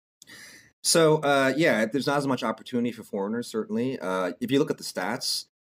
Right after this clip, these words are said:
fewer and fewer Americans are even studying Chinese. Places like Hopkins, Nanjing can't get their recruits. Uh, so it's also the American side where there's few people interested. Um,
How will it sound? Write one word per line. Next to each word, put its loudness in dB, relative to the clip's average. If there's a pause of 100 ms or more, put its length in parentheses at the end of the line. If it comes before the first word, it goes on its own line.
fewer 2
and -4
fewer 2
Americans -2
are -4
even -8
studying -8
Chinese. -6
Places -2
like -2
Hopkins, -4
Nanjing -6
can't -8
get -8
their -4
recruits. -4 (520)
Uh, 2
so 0 (200)
it's -4
also 2
the 0
American -2
side -8
where -10
there's -10
few -10
people -18
interested. -14
Um, -4